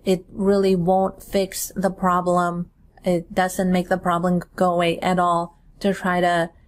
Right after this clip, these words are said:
to just zero out undeposited funds using a journal entry. For inventory, if the client is using inventory items,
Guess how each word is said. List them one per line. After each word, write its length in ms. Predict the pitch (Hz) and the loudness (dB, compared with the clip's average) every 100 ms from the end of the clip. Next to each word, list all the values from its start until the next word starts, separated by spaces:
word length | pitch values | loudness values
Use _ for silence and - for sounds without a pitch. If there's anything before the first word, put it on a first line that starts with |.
| _ | _
to 140 | - 190 | -4 -2
just 300 | 180 175 - | -2 -2 0
zero 400 | 190 185 180 175 | 0 2 2 2
out 380 | 170 165 - | 0 -2 -4
undeposited 840 | 185 185 185 185 175 170 170 165 - | -4 -2 -2 -2 -2 -2 -2 -2 -2
funds 440 | 160 160 160 - | -2 -4 -6 -8
using 400 | 175 175 - 170 | -6 -4 -4 -4
a 60 | 165 | -2
journal 400 | 170 165 160 170 | -4 -4 -4 -4
entry. 500 | 170 - 202 208 202 _ _ _ _ _ | -8 -10 -10 -10 -12 _ _ _ _ _
For 220 | - 196 - | -6 -4 0
inventory, 880 | 254 269 285 269 226 202 190 220 - | 0 0 -2 -2 0 0 2 -2 -4
if 180 | - 196 | -4 -2
the 120 | 202 | -4
client 580 | 196 202 190 196 190 190 | -2 -2 -2 -2 -4 -4
is 240 | - 185 | -4 -2
using 380 | 202 196 196 190 | 0 0 0 -2
inventory 760 | 190 202 196 196 190 185 185 - | 0 0 0 -2 0 0 0 0
items, 640 | 185 196 220 285 320 - | -2 0 0 -2 -4 -8